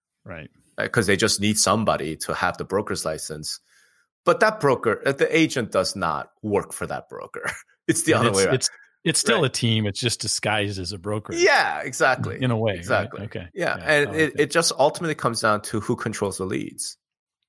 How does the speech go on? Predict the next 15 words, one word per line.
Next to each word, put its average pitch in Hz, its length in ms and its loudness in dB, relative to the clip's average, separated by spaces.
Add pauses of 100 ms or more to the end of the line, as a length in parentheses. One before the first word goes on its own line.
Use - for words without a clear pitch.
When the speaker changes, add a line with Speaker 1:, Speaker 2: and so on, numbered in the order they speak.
(240)
Speaker 2:
It 110 120 0
comes 110 200 0
down 120 160 2
to - 120 -8
that. 57 220 -6 (300)
In 110 80 2
a 104 60 2
team 156 260 0
situation, 104 480 0
the 101 60 0
Speaker 1:
Yep. 90 60 -2
Speaker 2:
team 226 200 -2
controls - 380 -4
the - 80 -8
leads. - 440 -8